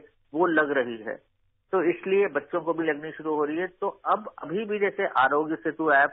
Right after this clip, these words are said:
है, ये जरूर कहा जाता है लेकर के जाइए, checking भी की जाती है, aeroplanes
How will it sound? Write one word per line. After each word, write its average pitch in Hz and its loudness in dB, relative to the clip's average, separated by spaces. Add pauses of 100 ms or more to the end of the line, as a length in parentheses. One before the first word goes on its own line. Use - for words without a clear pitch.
है, 151 -2
ये 147 -4
जरूर 143 -4
कहा 131 0
जाता 131 0
है 143 2
लेकर 127 -2
के 135 -4
जाइए, 127 0
checking 131 -12
भी 131 -12
की 131 -10
जाती 127 0
है, 131 0
aeroplanes 123 -4